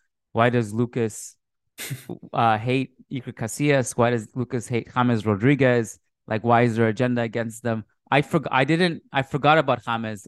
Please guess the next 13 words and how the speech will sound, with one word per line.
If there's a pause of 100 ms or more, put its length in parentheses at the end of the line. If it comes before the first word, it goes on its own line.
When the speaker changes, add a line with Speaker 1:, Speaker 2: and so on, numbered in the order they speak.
Speaker 1:
and,
but
you
didn't
Speaker 2:
Mm-hmm.
Speaker 1:
mention
Iker, (480)
but
isn't,
isn't
he
another
one?